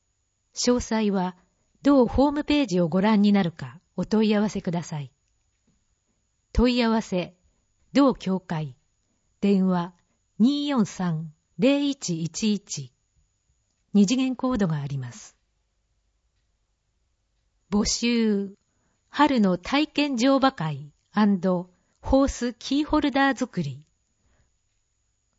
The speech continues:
馬の触れ方や乗り方などを学べる初心者向けの乗馬会です。たてがみで編むキーホルダー作りも行います。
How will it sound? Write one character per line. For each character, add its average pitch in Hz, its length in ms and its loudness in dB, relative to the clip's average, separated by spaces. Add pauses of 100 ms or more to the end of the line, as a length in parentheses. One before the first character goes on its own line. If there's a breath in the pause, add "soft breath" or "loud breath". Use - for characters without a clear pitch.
馬 226 240 6
の 226 160 6
触 220 200 -4
れ 269 120 2
方 262 260 0
や 240 160 2
乗 202 140 4
り 294 100 2
方 277 240 -2
な 269 160 0
ど 185 180 0
を 170 60 -2
学 185 260 2
べ 180 140 0
る 160 220 -6 (200)
初 - 180 -2
心 294 260 -4
者 277 160 -4
向 262 120 -6
け 254 120 0
の 233 120 2
乗 262 220 0
馬 269 140 0
会 160 240 -4
で 123 160 -16
す。 - 180 -20 (800)
た 214 160 -2
て 302 120 0
が 302 120 -2
み 277 100 -2
で 247 160 0
編 240 140 2
む 165 300 -2
キ 285 220 -2
ー 294 40 0
ホ 294 120 2
ル 294 100 0
ダ 294 180 2
ー 247 40 -6
作 247 200 -2
り 185 100 -2
も 156 220 -2
行 185 120 -4
い 165 220 -2
ま 143 140 -8
す。 - 220 -20